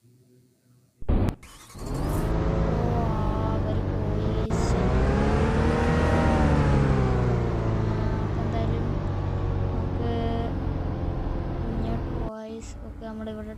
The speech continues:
ടെലിപ്പോർട്ട് ചെയ്ത് വന്നിട്ടുണ്ട്. ഓക്കെ, നമുക്കിനി കാർസ് വ്യൂ ചെയ്യാം. ഓക്കെ. ആ, ഗയ്സ്, ഇവിടെ കുറേ വണ്ടി കൊണ്ട്, ഓ.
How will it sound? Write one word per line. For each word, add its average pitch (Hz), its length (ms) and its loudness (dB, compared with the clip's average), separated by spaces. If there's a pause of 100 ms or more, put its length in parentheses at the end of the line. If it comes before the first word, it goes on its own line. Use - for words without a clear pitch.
ടെലിപ്പോർട്ട് 214 480 -10
ചെയ്ത് 220 220 -10
വന്നിട്ടുണ്ട്. 214 580 -10
ഓക്കെ, - 1120 -14
നമുക്കിനി 220 420 -10 (360)
കാർസ് 214 580 -12
വ്യൂ 220 160 -6 (120)
ചെയ്യാം. 214 280 -8 (2750)
ഓക്കെ. 214 460 -10 (2250)
ആ, - 140 -8 (2500)
ഗയ്സ്, 226 220 -14
ഇവിടെ 214 240 -12
കുറേ 226 160 -10 (120)
വണ്ടി 214 440 -12
കൊണ്ട്, 226 200 -16 (180)
ഓ. 240 60 -12